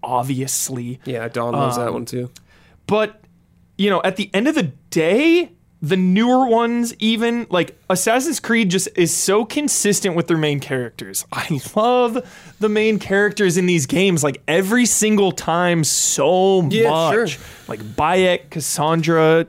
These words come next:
Speaker 1: uh, Eivor. Like, I,
Speaker 2: Bayek.
Speaker 1: yeah, love those characters. Um, so I don't like the direction they've been going,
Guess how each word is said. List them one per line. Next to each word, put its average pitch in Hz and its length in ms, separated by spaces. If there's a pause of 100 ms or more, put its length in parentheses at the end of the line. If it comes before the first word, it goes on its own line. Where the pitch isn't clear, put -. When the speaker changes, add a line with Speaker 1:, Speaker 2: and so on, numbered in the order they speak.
Speaker 1:
uh, 110 460
Eivor. 175 580
Like, 117 200
I, 135 120
Speaker 2:
Bayek. - 180 (200)
Speaker 1:
yeah, 147 300
love 127 340
those 127 160
characters. 123 560 (560)
Um, 117 480 (600)
so 185 180
I 170 60
don't 208 260
like 233 220
the 233 100
direction 208 460
they've 185 180
been 180 160
going, 220 480